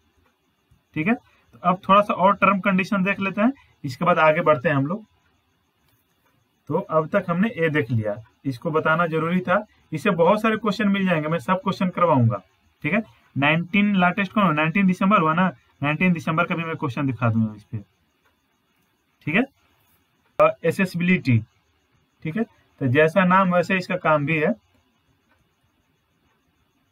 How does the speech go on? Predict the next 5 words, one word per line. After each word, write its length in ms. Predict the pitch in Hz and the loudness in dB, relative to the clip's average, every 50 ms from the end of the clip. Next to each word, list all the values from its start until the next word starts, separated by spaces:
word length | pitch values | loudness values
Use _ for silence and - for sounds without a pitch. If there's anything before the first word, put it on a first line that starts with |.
| _ _ _ _ _ _ _ _ _ _ _ _ _ _ _ _ _ _ _ _ _ _ _ _ _ - | _ _ _ _ _ _ _ _ _ _ _ _ _ _ _ _ _ _ _ _ _ _ _ _ _ -8
इसका 280 | 214 196 - - 262 254 | -8 -4 0 2 4 4
मतलब 380 | 247 247 233 233 247 240 233 | 6 4 4 2 2 4 6
ये 60 | 254 214 | 6 4
है 120 | 180 180 196 | 4 4 4
ना, 120 | 214 214 | 2 2